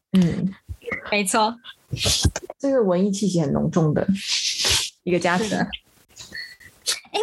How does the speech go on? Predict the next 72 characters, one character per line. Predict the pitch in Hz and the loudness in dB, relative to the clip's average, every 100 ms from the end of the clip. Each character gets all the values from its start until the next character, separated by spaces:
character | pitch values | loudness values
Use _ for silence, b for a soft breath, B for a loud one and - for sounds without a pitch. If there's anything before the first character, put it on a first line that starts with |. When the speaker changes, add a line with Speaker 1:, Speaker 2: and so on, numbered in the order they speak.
| 440 | 2
Speaker 2:
我 | |
突 | 233 - 427 | 0 0 0
然 | 381 330 | 2 2
又 | 370 | 2
有 | 254 | 2
一 | 190 | 2
个 | 190 | 2
连 | 190 175 | 2 2
结， | 196 - 180 233 - B B | 2 2 0 0 -4 B B
会 | 453 | -2
不 | 392 | 2
会 | 392 | 0
其 | - 247 | 2 0
实 | 220 | 0
跟 | 220 269 | 2 2
社 | 285 349 | 2 2
会 | 311 294 294 | 2 0 0
氛 | 269 - 294 | -2 0 0
围 | 269 185 | 2 2
还 | 202 226 | 2 2
有 | 202 | 0
父 | - | 0
亲 | 254 233 | 0 2
的 | 202 | 2
年 | 185 190 | 4 2
纪 | - 226 | 2 2
也 | 175 | 2
有 | 143 | 0
关 | - 110 | -2 0
系？ | 180 - - - B B | 2 2 -2 -10 B B
就 | - | 0
是 | 330 | 0
父 | 320 311 | 2 0
亲 | 285 269 | 2 2
一 | |
开 | 247 247 | 2 2
始 | 233 190 185 180 180 B B B B | 2 2 2 2 -2 B B B B
到 | 294 | 0
处 | 262 294 240 196 - - - | 2 2 2 0 -4 -12 -10
跑 | - 185 | -4 0
到 | 240 262 | 2 2
别 | 208 | 2
人 | 196 | 2
家 | 208 220 | 2 2
里， | 220 | 2
看 | 190 240 | 0 2
到 | 240 | 2
有 | 202 | 2
兴 | 180 240 | 0 2
趣 | 220 | 4
的 | 202 | 2
字 | 185 226 | 0 0
就 | 208 220 208 | 2 2 2
进 | 247 226 | 2 2
去 | 233 190 - - | 2 0 -2 -6
敲 | - 226 | 0 2
门 | 202 185 | 4 4
聊 | 185 180 | 2 2
个 | 220 | 2
几 | 190 196 | 0 0
句， | 202 190 - B | 0 -2 -6 B
那 | B 311 | B 2
个 | 294 | 4
也 | 208 | 2
就 | 190 | 2
是 | 240 277 262 | 2 2 2
当 | 240 254 269 | 2 2 2
时 | - 196 | 2 2
的 | 190 190 190 202 | 2 2 2 0
社 | - 285 | 2 2
会 | |
风 | 247 247 247 254 | 2 0 0 -2